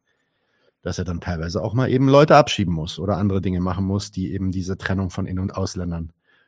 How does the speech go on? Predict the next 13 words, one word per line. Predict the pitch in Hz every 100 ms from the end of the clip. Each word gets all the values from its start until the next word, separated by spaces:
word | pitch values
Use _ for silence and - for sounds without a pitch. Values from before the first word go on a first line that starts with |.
| _ -
bewirken. | 90 90 82 82 78 _ _ _ _ _ _ _ _ -
Diese | 104 160 180
Werte | 123 151 156
sind | 135 -
für | 131
ihn | 147 156
tatsächlich | 110 107 120 135 123 -
unantastbar. | 113 107 98 80 - - - _ _ _
Für | -
ihn | 113 139 156
kommt | 147 147 151
eine | - 110 110
Rückführung, | 131 156 170 160 160 165 156 -